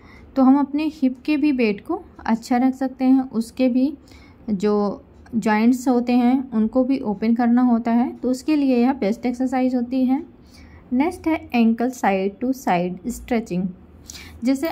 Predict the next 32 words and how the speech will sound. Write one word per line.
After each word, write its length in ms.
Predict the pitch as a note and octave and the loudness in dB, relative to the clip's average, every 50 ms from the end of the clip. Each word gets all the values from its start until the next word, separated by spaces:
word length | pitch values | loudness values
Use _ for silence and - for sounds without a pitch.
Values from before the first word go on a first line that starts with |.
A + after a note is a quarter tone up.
| - - | -6 -2
आपके 300 | B3+ A#3+ A#3 A#3 - D4+ | -2 -2 -2 -2 -2 -4
पैर 300 | D4+ - D4 D4 D4+ D4+ | -2 0 0 0 0 0
सीधे 360 | D4+ - - B3+ A#3 A3 C4 | -2 -2 0 0 2 2 2
तो 200 | C4 C4 D4+ D#4 | 2 2 2 2
होते 260 | C#4 D4+ D#4 D#4 D#4+ D#4+ | 2 2 0 0 -2 0
हैं, 440 | D4+ B3+ A3+ - G#3 G3+ F3+ F3 - - - - - - - - - - - A3 | 2 2 2 0 -2 -4 -6 -8 -12 -20 -20 -20 -20 -20 -16 -16 -16 -6 -2 0
अगर 480 | A3+ G#3 G3+ A3 A3 A3 A#3+ A#3+ A#3+ - | 0 0 0 0 0 0 0 -2 -2 -2
आप 260 | A3+ A3 G#3+ G#3 - - | -2 -2 -2 -4 -6 -4
वो 160 | A3 A3+ A3+ A#3 | -2 0 0 0
खड़े 300 | A#3 - B3 A#3+ C#4 D#4 | 0 0 0 2 2 2
होते 280 | D#4 D#4 D4+ D#4 D4+ | 2 2 0 0 -2
हैं 260 | D4 C#4+ D4 D4 D4 | -2 -2 -2 -4 -4
तो 120 | C#4 C#4+ C#4+ | -2 -2 -2
आपको 260 | B3+ A3 A#3+ - A#3 | -2 -2 -2 -6 -8
प्रॉब्लम 420 | A3 - A3 G#3+ A3 B3+ C#4+ D4+ | -4 -2 0 2 2 2 0 0
होती 340 | D#4 D#4 D4 C4+ - C#4+ C#4 C#4 | 0 -2 -4 -4 -2 -2 0 0
है, 240 | C#4 C4+ D4 D#4 - - - - - - - - - - | 0 -2 -2 -4 -8 -14 -20 -20 -20 -20 -20 -10 -4 -4
अब 180 | A3 G3+ G3 - - | -2 -2 -4 -2 2
घूमना 420 | - B3+ A#3+ B3 B3+ B3+ C#4 D4+ D#4 | 4 4 6 6 6 4 4 4 2
है 260 | D4+ D4+ C#4+ C#4+ C#4 | 2 0 -2 -2 -2
तो 80 | D4 | -2
आपको 320 | C#4+ C4+ C4 C4 - - B3 | 0 0 -2 -2 -6 -10 -6
पूरे 340 | A#3+ G3+ F#3+ F#3+ G#3 A3+ A#3+ | -4 -4 -2 -2 0 0 2
घूमना 400 | A#3 B3+ A#3+ A#3+ A#3+ A#3+ B3 B3 | 4 6 6 8 8 8 6 4
पड़ता 320 | A#3+ B3+ B3+ B3 - B3+ | 2 0 -2 -2 -2 0
है, 320 | B3 A#3+ A#3+ B3 C4+ - - - - - - - - - | 0 2 0 0 0 -4 -6 -10 -20 -20 -20 -12 -4 0
उसके 340 | B3+ B3 B3+ - E4 E4 | 0 0 2 2 4 4
लिए 280 | D#4+ D#4 D#4+ D4 D4 D4 | 6 6 4 4 2 2
भी 260 | A#3+ C#4 D#4+ F4 F4 - - - - - | 0 0 -2 -2 -4 -8 -16 -12 -6 -2
यह 260 | A#3+ A#3 C4+ C#4+ D4+ C#4 - - - - - - - - - B3+ | 0 2 4 4 2 2 0 -4 -18 -20 -20 -20 -16 -6 -2 -2
स्ट्रेचिंग 560 | A#3+ - - - A3+ A3+ A3 - C4+ C#4 C4 | -2 -2 -2 0 0 0 2 2 4 4 6
है 180 | C#4 D4 F#4 | 4 2 0